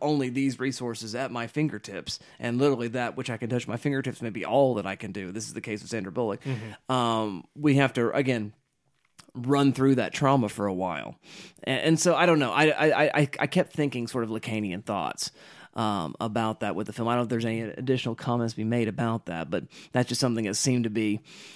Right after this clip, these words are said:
Speaker 1: kind of at root there, is the ways in which we sort of reconstruct selves and, uh, trying to, again,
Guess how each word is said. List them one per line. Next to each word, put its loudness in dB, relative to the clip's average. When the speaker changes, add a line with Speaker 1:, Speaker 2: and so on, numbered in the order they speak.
Speaker 1:
kind 0
of -2
at -2
root 0
there, -2
is -4
the -4
ways -2
in -2
which -6
we -4
sort -6
of -6
reconstruct -2
selves -2
and, -2
uh, 0
trying 2
to, 0
again, 2